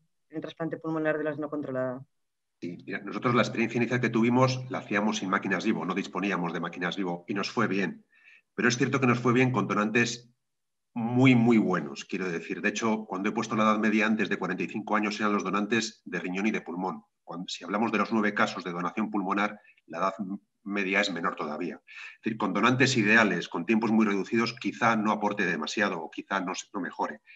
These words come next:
Speaker 2: Ahora ya la vamos a utili-, la estamos utilizando siempre, desde hace dos años.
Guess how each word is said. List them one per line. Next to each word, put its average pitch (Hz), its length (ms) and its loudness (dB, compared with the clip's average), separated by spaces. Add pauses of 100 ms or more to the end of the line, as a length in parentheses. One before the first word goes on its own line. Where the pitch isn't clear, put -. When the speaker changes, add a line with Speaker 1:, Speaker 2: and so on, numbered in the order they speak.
(300)
Speaker 2:
Ahora 117 280 6
ya 113 460 0 (400)
la 92 200 -2
vamos 107 180 2
a - 60 -4
utili-, 95 220 -4
la - 60 -8
estamos 104 260 -2
utilizando 92 360 -2
siempre, 85 300 -2
desde 76 120 -6
hace 92 140 -6
dos 85 180 -2
años. 73 380 -8